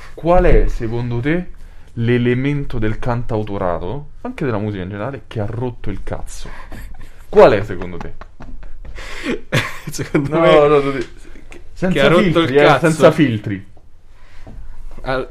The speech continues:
Speaker 2: allora, s-, secondo me l'assenza di, di musica suonata sotto mi ha rotto il cazzo.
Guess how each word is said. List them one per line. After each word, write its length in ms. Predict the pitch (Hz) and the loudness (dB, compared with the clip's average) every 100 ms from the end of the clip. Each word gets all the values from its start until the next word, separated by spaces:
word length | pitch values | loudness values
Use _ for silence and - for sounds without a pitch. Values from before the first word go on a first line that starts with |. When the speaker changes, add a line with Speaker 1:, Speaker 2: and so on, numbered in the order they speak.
| 98 | -2
Speaker 2:
allora, 220 | 127 131 | 4 4
s-, 140 | 107 - | 4 -2
secondo 340 | - 156 175 | 0 2 4
me 100 | 226 | 4
l'assenza 640 | 170 127 - 196 202 - | 2 0 -2 -4 -4 -4
di, 300 | 175 156 160 147 | -4 -4 -8 -8
di 200 | 143 156 | -4 0
musica 400 | 170 208 226 202 | 0 0 -2 -2
suonata 400 | 190 175 180 160 | 0 0 0 0
sotto 440 | 175 175 - 180 | 0 0 0 0
mi 80 | 156 | 2
ha 40 | 143 | 2
rotto 260 | 139 139 | 0 -4
il 100 | 139 | -6
cazzo. 520 | - 107 - - - | -6 -10 -12 -18 -18